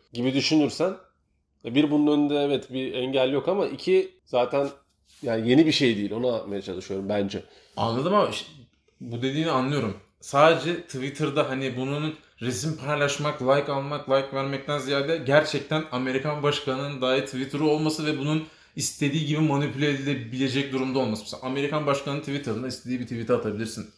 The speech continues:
Speaker 2: Çok, çok kafayı kırdıysan yani, anladın mı? Ben, korku seviyem benim bu ayarda yani.
Speaker 1: Şimdi
Speaker 2: Hani
Speaker 1: ö-
Speaker 2: Mark yapmıyordu, yapıyordu, bu yapar, yapabilir mevzusundan ziyade.
Speaker 1: Ben Elon Musk'a güvendiğimden değil ama şöyle düşün.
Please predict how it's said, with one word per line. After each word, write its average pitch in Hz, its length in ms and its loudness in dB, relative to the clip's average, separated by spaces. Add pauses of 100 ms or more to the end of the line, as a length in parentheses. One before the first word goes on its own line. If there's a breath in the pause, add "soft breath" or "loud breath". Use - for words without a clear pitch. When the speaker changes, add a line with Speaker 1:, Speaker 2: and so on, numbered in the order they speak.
(140)
Speaker 2:
Çok, - 160 -4 (320 soft breath)
çok 139 200 -2
kafayı 117 300 0
kırdıysan 104 400 -4
yani, 101 240 -2
anladın 104 300 -4
mı? 110 140 -2
Ben, 123 160 0 (360 loud breath)
korku 127 280 0
seviyem 139 400 2
benim 135 260 2
bu 127 160 4
ayarda 95 360 -2
yani. 90 140 -6
Speaker 1:
Şimdi 143 160 2
Speaker 2:
Hani 127 120 2
Speaker 1:
ö- - 220 2 (140)
Speaker 2:
Mark 135 280 4
yapmıyordu, 139 560 2
yapıyordu, 131 420 -4 (100)
bu 131 60 -4
yapar, 131 320 2
yapabilir 127 580 -2
mevzusundan 113 580 -4
ziyade. 104 420 2
Speaker 1:
Ben 180 80 2
Elon 185 160 6
Musk'a 170 360 4
güvendiğimden 165 800 6
değil 190 200 0
ama 185 140 0
şöyle 185 380 0
düşün. 147 340 0